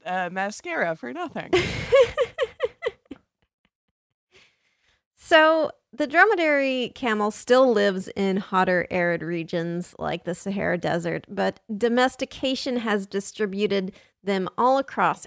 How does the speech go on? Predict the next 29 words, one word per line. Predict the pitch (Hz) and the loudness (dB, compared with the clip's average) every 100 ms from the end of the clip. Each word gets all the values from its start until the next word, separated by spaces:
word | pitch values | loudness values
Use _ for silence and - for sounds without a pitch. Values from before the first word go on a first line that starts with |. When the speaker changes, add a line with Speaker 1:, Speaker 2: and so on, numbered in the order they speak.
| - | -2
Speaker 2:
Africa, | 247 247 214 - 185 - | 0 -2 -8 -6 -8 -2
Asia, | 214 226 196 196 | 0 0 -2 -4
the | 160 | -4
Persian | - - 240 240 214 180 | -8 -4 -2 0 -2 -4
Gulf, | 180 196 196 202 _ _ _ _ | 2 4 2 -2 _ _ _ _
and | 240 254 240 | 2 2 6
they | 262 285 | 4 4
were | 294 302 - | 0 -2 -4
even | 269 311 320 | -4 -2 -2
brought | 269 262 269 - | 2 2 2 -2
to | - 277 - | -6 -4 2
Australia | 226 254 - - - 214 233 254 269 254 220 196 185 | 4 4 0 -12 -8 0 4 8 8 8 6 4 2
in | - 196 | 0 -2
the | 202 | 0
mid-eighteen | 202 202 208 - 190 180 - 202 | 0 0 -2 -4 -8 -10 -8 -8
hundreds, | 190 196 190 190 165 151 - - | -6 -2 -2 -2 -4 -6 -10 -10
which, | 190 - - - _ _ _ _ - | -8 -8 -12 -18 _ _ _ _ -4
like | 285 349 381 | 4 4 6
many | 302 349 349 226 | 6 6 6 6
animals | 208 190 156 185 - - | 6 4 0 -2 -6 0
that | 185 165 175 | 4 4 4
were | 175 | 2
imported | 175 190 202 165 156 160 | 2 0 0 -2 -2 -6
to | - 180 | -8 -4
Australia, | 147 175 - 160 160 175 233 | -2 -2 -4 -4 -2 0 -2
was | 269 330 370 | 4 4 4
a | 381 | -2
terrible | - 285 392 302 190 175 | -2 4 8 8 6 2
decision | 196 - 359 302 160 160 247 | 0 2 4 4 2 0 -4